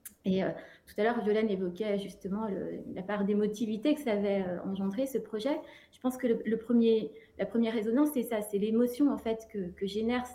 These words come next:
la découverte de ces archives. Et, euh, une émotion qui révèle, en fait, euh, une sensibilité et des blessures féminines, en fait, qui, qui semblent perdurer.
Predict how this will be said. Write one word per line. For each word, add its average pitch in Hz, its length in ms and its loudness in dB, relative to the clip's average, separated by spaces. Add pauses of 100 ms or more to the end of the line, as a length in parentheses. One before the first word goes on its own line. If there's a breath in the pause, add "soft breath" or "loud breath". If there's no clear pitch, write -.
la 190 80 -2
découverte 196 580 -4
de 180 100 -6
ces 175 220 -10
archives. 247 460 0 (800 loud breath)
Et, 247 280 6
euh, 185 400 4
une 220 120 4
émotion 226 340 2
qui 262 160 -4
révèle, 226 340 0
en 208 80 -2
fait, 254 340 -2
euh, 185 220 -2 (280)
une 196 200 -2
sensibilité 226 640 -2
et 277 60 6
des 208 100 0
blessures 233 480 0
féminines, 254 460 6
en 233 80 0
fait, 277 240 -4
qui, - 260 -18
qui - 140 -20
semblent 226 280 -2
perdurer. 247 460 0